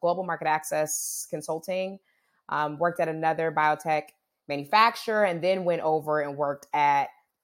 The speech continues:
a medical device company, uh, where I actually headed U-, U S market access and reimbursement strategy. So I've had a,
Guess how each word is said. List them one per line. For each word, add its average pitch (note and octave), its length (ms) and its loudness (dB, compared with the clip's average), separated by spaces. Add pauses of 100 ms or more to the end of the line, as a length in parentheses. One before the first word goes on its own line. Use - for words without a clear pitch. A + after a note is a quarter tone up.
(180)
a D#3 40 -4
medical D#3 220 -2
device - 520 -2 (160)
company, - 420 -8 (120)
uh, D3+ 120 -6
where D#3 140 2
I D#3 80 4
actually D#3 340 -2
headed D3+ 420 -2
U-, D#3 180 -12
U D#3 160 -4
S D3 120 -4
market D3 260 -2
access D3+ 540 -4
and C#3 320 -8 (500)
reimbursement C#3+ 640 -2
strategy. C#3 580 -4
So D#3 540 4 (640)
I've G3+ 80 -4
had D4+ 160 4
a, G3+ 140 8